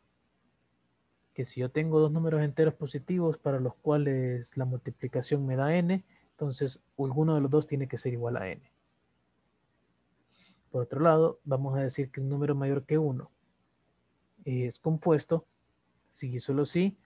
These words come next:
eh, esta n se puede escribir como multiplicación de r por s para algunos enteros positivos r y s, tales que uno esté entre uno y s, perdón, entre uno y r, de manera estricta.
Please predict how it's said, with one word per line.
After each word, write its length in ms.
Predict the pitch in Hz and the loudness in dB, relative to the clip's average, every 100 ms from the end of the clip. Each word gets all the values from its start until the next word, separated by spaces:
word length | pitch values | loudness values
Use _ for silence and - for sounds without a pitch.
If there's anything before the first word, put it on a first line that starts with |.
| _ _ _ _ _ _ _ _ | _ _ _ _ _ _ _ _
eh, 460 | 139 131 127 123 123 | -6 -4 -2 -2 -2
esta 420 | - 143 - 147 | -2 -2 0 0
n 300 | 135 151 160 | 4 4 4
se 120 | 143 135 | 2 0
puede 200 | 147 139 | 2 2
escribir 340 | 151 147 160 | 2 2 2
como 200 | 156 135 | 0 0
multiplicación 800 | 131 123 123 131 127 - 143 131 | -2 -4 -8 -8 -8 -4 -2 -2
de 140 | 120 | -2
r 180 | 117 123 | -2 -2
por 220 | 135 156 | 2 2
s 300 | 139 - 151 - _ _ _ - | 2 -2 -6 -6 _ _ _ -4
para 160 | 123 | -2
algunos 440 | 117 117 143 165 143 | -2 -2 0 0 0
enteros 360 | 131 139 139 | -2 0 -2
positivos 640 | 139 127 127 - 147 135 - | -2 -6 -4 0 2 2 2
r 220 | 131 131 | 2 2
y 160 | 139 143 | 6 4
s, 280 | 131 160 160 _ _ _ _ _ - | 4 0 -2 _ _ _ _ _ -2
tales 320 | 127 123 110 | 0 2 -2
que 300 | - 123 - | -2 -2 -2
uno 300 | 135 151 156 | 2 4 4
esté 540 | 131 - 147 156 147 127 | 2 2 4 4 4 0
entre 380 | 123 - 123 | -2 -2 -2
uno 280 | 117 123 131 | 0 0 2
y 100 | 151 | 8
s, 340 | 151 - 165 - _ _ - | 8 6 -2 -4 _ _ -4
perdón, 280 | 131 131 | 0 2
entre 180 | 120 127 | 2 0
uno 180 | 120 147 | 2 4
y 140 | 151 | 6
r, 260 | 135 147 151 _ _ _ _ _ _ - | 6 6 2 _ _ _ _ _ _ -2
de 120 | 123 | 0
manera 320 | 117 127 131 | 2 6 6
estricta. 640 | 123 - 160 151 - 147 | 4 2 4 4 4 0